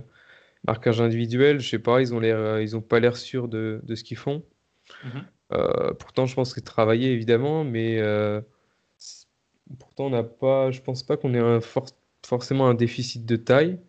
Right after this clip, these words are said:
Speaker 1: mais on a, il y a toujours, il y a toujours, euh, des joueurs. Quand il y a un ballon qui est contré dans la surface, il y a toujours un joueur qui est libre. Face à Bordeaux, c'était Houdin, euh,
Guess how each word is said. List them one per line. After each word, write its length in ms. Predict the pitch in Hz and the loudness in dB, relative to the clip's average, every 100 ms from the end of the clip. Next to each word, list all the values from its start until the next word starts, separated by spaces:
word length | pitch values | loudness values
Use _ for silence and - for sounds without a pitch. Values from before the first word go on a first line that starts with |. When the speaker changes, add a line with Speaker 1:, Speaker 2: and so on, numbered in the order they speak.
| _ _ _ _ - | _ _ _ _ -2
Speaker 1:
mais 60 | |
on 100 | 113 | 2
a, 40 | 117 | 4
il 40 | |
y 60 | 110 | 4
a 60 | |
toujours, 420 | 110 - 123 113 113 | 2 -2 -6 -4 -2
il 40 | |
y 40 | |
a 40 | 107 | -2
toujours, 400 | - 123 143 131 | -2 0 2 4
euh, 300 | 113 110 110 | 6 6 4
des 160 | 110 | 2
joueurs. 480 | 104 107 117 139 117 104 _ _ _ _ | -2 0 0 2 0 -4 _ _ _ _
Quand 140 | - 123 | 0 2
il 80 | |
y 60 | 117 | 4
a 80 | 117 | 4
un 80 | 113 | 4
ballon 180 | 120 | 2
qui 120 | 123 120 | 2 -4
est 60 | |
contré 300 | 123 113 - | -4 -4 0
dans 120 | 117 | 0
la 100 | 110 | 0
surface, 420 | 107 104 - 123 131 | -2 -8 -2 0 0
il 40 | |
y 20 | |
a 40 | 113 | -4
toujours 220 | 120 117 | -2 2
un 80 | 113 | 4
joueur 220 | 117 117 | 2 2
qui 100 | 110 | -2
est 40 | |
libre. 440 | 107 123 120 104 - _ _ _ - | -2 -2 -2 -6 -10 _ _ _ -8
Face 160 | 107 | 0
à 40 | 107 | 2
Bordeaux, 440 | 110 110 120 117 | 4 4 4 2
c'était 200 | 117 113 | 0 -4
Houdin, 680 | 104 110 117 123 127 113 | -4 -2 0 0 -4 -6
euh, 60 | 101 | -8